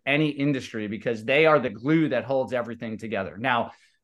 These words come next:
the, there is bad sales, and I think that's why everyone has that bad taste in their mouth of someone who's trying to take advantage of a situation. They're trying to sell you something that you don't need or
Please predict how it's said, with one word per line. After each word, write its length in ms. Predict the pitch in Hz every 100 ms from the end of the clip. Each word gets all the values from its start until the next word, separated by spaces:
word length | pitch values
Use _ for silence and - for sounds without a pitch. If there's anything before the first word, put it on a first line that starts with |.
| -
the, 300 | 139 127 127
there 200 | 131 135
is 220 | 165 151
bad 320 | - 151 156 196
sales, 460 | - 113 104 127 135
and 120 | 120
I 80 | 117
think 220 | 127 110
that's 240 | 120 113
why 220 | 123 117
everyone 280 | 117 117 113
has 200 | 107 120 127
that 240 | 117 101
bad 240 | 123 113
taste 240 | 117 123 -
in 40 |
their 80 | 113
mouth 240 | 127 120
of 80 | 101
someone 260 | - 135 120
who's 140 | 117
trying 180 | - 131
to 80 | 113
take 220 | 143 127
advantage 420 | 113 117 120 117
of 80 | 101
a 60 | 101
situation. 500 | 107 98 110 104 107
They're 100 | 104
trying 200 | 139 107
to 60 |
sell 300 | - 202 180
you 140 | 180 156
something 480 | - 151 147 139
that 180 | 127 120
you 140 | 127 135
don't 300 | 135 127 120
need 280 | 127 123
or 280 | 117 107 98